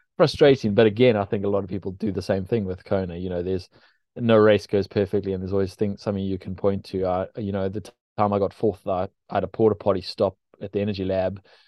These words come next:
and I actually thought my race was pretty much over. My stomach was cramping, and, um, and then I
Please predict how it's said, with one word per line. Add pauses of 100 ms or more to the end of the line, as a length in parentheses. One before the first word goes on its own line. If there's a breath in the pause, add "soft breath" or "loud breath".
(120)
and
I
actually
thought
my
race
was
pretty
much
over.
My
stomach
was
cramping,
and, (480 soft breath)
um, (380)
and
then
I